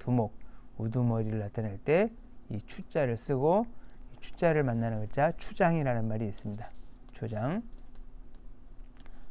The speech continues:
그러면 이 추자를 만나는 글자를 보면 우두머리 추, 추장을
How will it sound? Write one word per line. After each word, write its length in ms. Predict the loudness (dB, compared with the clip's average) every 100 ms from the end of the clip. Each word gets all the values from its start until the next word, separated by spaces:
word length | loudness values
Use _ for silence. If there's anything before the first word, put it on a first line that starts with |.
| -6
그러면 400 | -4 0 2 0 0 -2 -4 -6 -12
이 60 |
추자를 440 | -14 -6 2 4 4
만나는 340 | 4 4 4
글자를 300 | 2 0 0
보면 380 | 2 4 4 2 -2 -8 -10 -4
우두머리 520 | 0 2 4 6 4 0
추, 180 | -6 -8 -6 -8
추장을 540 | -8 -2 2 2 2